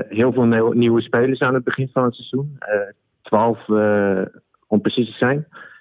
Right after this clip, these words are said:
Ja, dat heeft ook gewoon tijd nodig om, eh, aan elkaar te wennen. Eh, ze hadden een aantal, eh, blessures. Nou, eh,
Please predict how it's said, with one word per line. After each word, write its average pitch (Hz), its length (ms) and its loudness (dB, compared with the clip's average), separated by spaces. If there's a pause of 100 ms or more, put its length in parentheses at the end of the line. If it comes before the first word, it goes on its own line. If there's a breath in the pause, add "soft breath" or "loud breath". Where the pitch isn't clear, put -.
(640 loud breath)
Ja, 101 200 0
dat 104 120 2
heeft 110 180 0
ook 107 120 0
gewoon 113 240 2
tijd 120 220 0
nodig 110 340 2
om, 110 260 4
eh, 107 260 2
aan 110 140 2
elkaar 107 300 0
te 110 100 -2
wennen. 110 380 0 (480)
Eh, - 160 -2 (340)
ze - 100 -2
hadden 107 260 2
een 107 80 2
aantal, 110 380 2
eh, 104 120 2
blessures. 120 680 0
Nou, 95 260 0 (360)
eh, 101 280 2